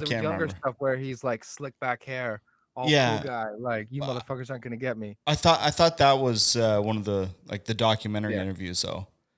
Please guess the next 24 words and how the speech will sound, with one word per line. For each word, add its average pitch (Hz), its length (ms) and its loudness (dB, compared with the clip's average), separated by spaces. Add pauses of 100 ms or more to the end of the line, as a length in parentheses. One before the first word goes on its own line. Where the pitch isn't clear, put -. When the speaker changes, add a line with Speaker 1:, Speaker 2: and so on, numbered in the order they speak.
Speaker 1:
I, 143 80 4
Speaker 2:
Uh, 107 220 -2
when 104 160 -2
he 165 40 2
Speaker 1:
this 160 140 2
would 175 80 4
have 175 80 2
Speaker 2:
says 170 120 2
Speaker 1:
made - 60 -2
the 160 60 -4
Speaker 2:
that. 135 40 -6
Speaker 1:
documentary, 139 640 2
like, 113 380 -4 (260)
ninety-six 123 880 -4
hours 120 380 6
long. 110 560 0
Speaker 2:
Yeah. 104 340 -4
Speaker 1:
But 123 400 4 (360)
it 127 80 -6
would 139 220 -2
have 147 100 -4
been 143 140 -8
interesting 123 640 -6
if 113 80 -6